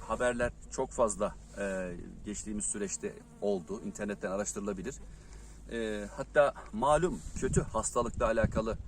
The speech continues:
e, çok işe yaradığı söylenildi. Biz bunu söylemiyoruz. İlaç olduğunu söylemiyoruz. Ee,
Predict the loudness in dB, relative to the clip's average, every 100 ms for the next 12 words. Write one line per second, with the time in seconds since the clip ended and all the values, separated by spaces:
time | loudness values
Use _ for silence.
0 | -8 -6 -4 -2 0 0 0 2 4 4
1 | 2 0 0 2 6 6 4 0 0 -2
2 | -4 -4 -4 0 2 2 2 2 0 -2
3 | -6 -10 -10 -10 -10 -12 -6 0 0 0
4 | -2 -2 -2 0 -2 -2 -4 -4 -4 -6
5 | -10 -20 -20 -18 -10 -6 -6 -4